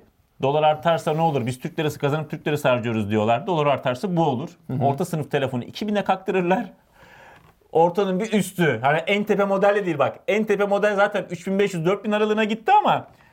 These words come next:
Speaker 1: ortanın bir üstünü üç bin, üç bin beş yüz aralığında satın alırsın. Ondan sonrasını artık ne kadar seviyorlarsa seni o kadar bir fiyat çekerler.
Speaker 2: L G'nin muhtemelen, e, resmi fiyatlandırması büyük ihtimalle o seviyelerde olur diye tahmin ediyorum. Tabii L G'nin, e,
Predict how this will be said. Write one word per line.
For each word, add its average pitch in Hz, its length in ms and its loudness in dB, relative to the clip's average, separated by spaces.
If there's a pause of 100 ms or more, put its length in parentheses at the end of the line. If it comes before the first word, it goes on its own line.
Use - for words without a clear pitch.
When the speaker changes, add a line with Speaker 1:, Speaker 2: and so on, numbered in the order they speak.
(100)
Speaker 1:
ortanın 254 460 0
bir 269 100 0
üstünü 190 460 -2
üç 220 180 -2
bin, 247 60 0
üç 233 140 0
bin 247 100 0
beş 262 140 2
yüz 254 100 -4
aralığında 269 320 2
satın 262 240 -2
alırsın. 277 480 0 (260)
Ondan 247 360 4
sonrasını 254 560 0 (160)
artık 220 340 -2 (800)
ne 220 120 0
kadar 233 200 0
seviyorlarsa 220 580 2
seni 226 180 -2
o 226 80 2
kadar 175 260 2
bir 143 60 -8
fiyat 139 240 -2
çekerler. 123 420 0
Speaker 2:
L 165 80 2
G'nin 233 260 2
muhtemelen, 202 380 -2
e, 131 460 0
resmi 147 260 -2
fiyatlandırması 170 880 -2
büyük 156 120 -2
ihtimalle 151 260 -2
o 151 40 0
seviyelerde 147 440 0
olur 139 180 -2
diye 123 140 -2
tahmin 123 260 0
ediyorum. 175 200 -2
Tabii 175 200 -2
L 147 160 0
G'nin, 180 260 -2
e, - 80 -8